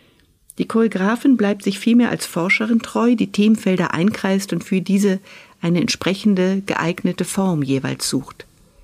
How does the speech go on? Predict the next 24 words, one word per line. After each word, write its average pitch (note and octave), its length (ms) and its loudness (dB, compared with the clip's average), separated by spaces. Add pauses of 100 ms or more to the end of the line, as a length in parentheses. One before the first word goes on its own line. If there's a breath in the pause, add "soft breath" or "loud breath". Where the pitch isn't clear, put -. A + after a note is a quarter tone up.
(340 soft breath)
Ihre F#3 260 2
Arbeit A3+ 420 0
erweitert F3+ 500 -2
dabei F3+ 200 -2
in D#3+ 80 0
größter F3 400 0
Selbstverständlichkeit F3+ 1120 -2
choreografische E3+ 640 -2
Praktiken F#3+ 600 -4 (540 loud breath)
und E3+ 200 0
andere G3+ 260 2
Elemente E3 520 2
wie E3+ 100 0
bildende D#3 340 0
Kunst, - 500 0 (120)
Technologie, F3+ 720 0
Sprache D3+ 720 -4
und D#3+ 160 -8
Theorie. D3+ 420 -6 (800 soft breath)
So G#3 140 2
hatte B3 240 2
sie B3 160 6
in G#3+ 140 4
ihrer F3+ 600 -2